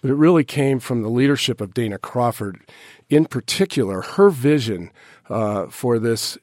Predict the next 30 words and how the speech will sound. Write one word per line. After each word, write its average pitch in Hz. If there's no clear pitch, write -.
this 120
particular 117
place 110
as 107
the 113
Denver 113
place, 85
uh, 110
where 120
people 156
could 127
move 127
freely 147
through 117
this 107
station 120
and, 107
and 110
be, 113
become 131
fully 180
alive 117
with 113
activity 117
t-, -
almost 139
twenty-four 107
hours 92
a 98
day. 85